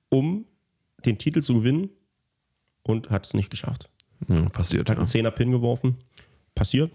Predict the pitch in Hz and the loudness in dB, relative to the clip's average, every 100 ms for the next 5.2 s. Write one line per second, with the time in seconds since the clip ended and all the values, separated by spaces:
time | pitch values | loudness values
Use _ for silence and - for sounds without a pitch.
0 | - - 120 110 120 139 - - - _ | -4 0 2 2 2 -2 -8 -20 -20 _
1 | - 113 104 110 117 131 101 104 113 143 | -2 0 2 2 0 0 0 0 2 -2
2 | - - _ _ _ 117 98 117 156 127 | -2 -12 _ _ _ 0 2 2 2 2
3 | 110 110 117 151 139 - - 165 - - | 2 4 4 2 0 0 2 0 0 0
4 | 120 123 110 - 110 131 117 101 107 127 | 0 2 0 0 -2 0 -2 -2 0 2
5 | 147 151 | 2 0